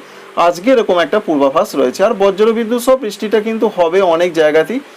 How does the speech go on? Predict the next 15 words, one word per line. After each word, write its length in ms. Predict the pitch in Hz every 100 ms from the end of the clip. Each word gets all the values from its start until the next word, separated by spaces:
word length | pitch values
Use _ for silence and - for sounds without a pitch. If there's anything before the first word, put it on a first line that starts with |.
| - -
সেরকম 340 | - 214 226 247
সম্ভাবনা 560 | 240 185 190 185 202 214 180
বহু 240 | 170 165 226
জায়গাতেই 540 | 175 156 156 165 190
রয়েছে। 300 | 196 196 190 262 - - - - -
যেমন 240 | 208 220 214
দেখতে 240 | 190 233
পাচ্ছেন, 300 | 214 202 226 226
মণিপুর, 400 | 175 185 196 202
মিজোরাম, 380 | 180 170 185 185
নাগাল্যান্ড 460 | 170 160 175 180 175
সহ 200 | - 160 170
অনেক 220 | 156 160 170
জায়গা, 260 | 156 156 165
মধ্য 300 | 143 143